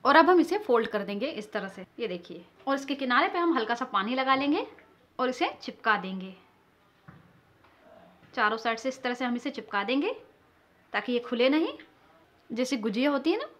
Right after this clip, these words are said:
सेम उस तरह से। लेकिन हमें इसे एकदम ज़्यादा मोटा नहीं रखना है, तो इस तरह से हम इसे दबाएंगे, हल्का हल्का सा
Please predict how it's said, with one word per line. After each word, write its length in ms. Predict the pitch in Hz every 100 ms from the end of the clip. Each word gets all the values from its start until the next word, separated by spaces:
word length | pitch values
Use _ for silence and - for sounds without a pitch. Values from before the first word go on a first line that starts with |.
| _ -
सेम 240 | 277 254
उस 120 | 247 -
तरह 160 | 277
से। 160 | 277 427 - - - - _ - -
लेकिन 300 | - 202 277
हमें 220 | 262 240 269
इसे 180 | 269 294
एकदम 220 | 220 262
ज़्यादा 200 | 240 240
मोटा 300 | 220 202 254
नहीं 180 | 269 277
रखना 220 | 269 277
है, 120 | 320
तो 120 | 440
इस 140 | 285 -
तरह 120 | 254
से 120 | 254
हम 160 | 226 220
इसे 200 | - 508 220
दबाएंगे, 420 | 208 202 190 202
हल्का 240 | 190 185
हल्का 180 | 180 185
सा 180 | - -